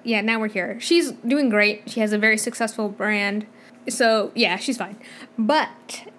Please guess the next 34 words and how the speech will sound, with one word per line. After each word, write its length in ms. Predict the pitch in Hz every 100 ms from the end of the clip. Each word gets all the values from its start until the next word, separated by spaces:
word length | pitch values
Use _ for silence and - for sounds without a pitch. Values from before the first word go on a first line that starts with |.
| -
going 400 | 226 240 247 247
back 460 | 233 226 233 262 - - - -
to 140 | - 226
my 80 | 214
skincare 360 | - 208 -
routine, 600 | 233 240 240 294 311 320 -
that's 280 | 226 220 311
what 80 |
I 120 | 320 302
do 100 | 302
in 120 | 277
the 60 |
morning. 720 | 233 202 190 185 214 254 277 - - - -
Oh, 120 | 247 240
and 200 | 220 233
then 100 | 277
I 100 | 302
also 200 | 269 254
apply, 380 | 226 226 214
like, 220 | 214 202 196
this 180 | 196
eye 200 | - 185
gel 220 | 185 220 214
from 220 | 254 233
Bioma 540 | 233 233 240 240 233
in 80 | 226
the 60 | 240
morning 280 | 233 240 240
as 140 | 247
well. 320 | 254 262 277 - - - - -
And 100 | 240
then 140 | 240
for 120 | 247 262
nighttime, 800 | 208 190 - 269 277 285 285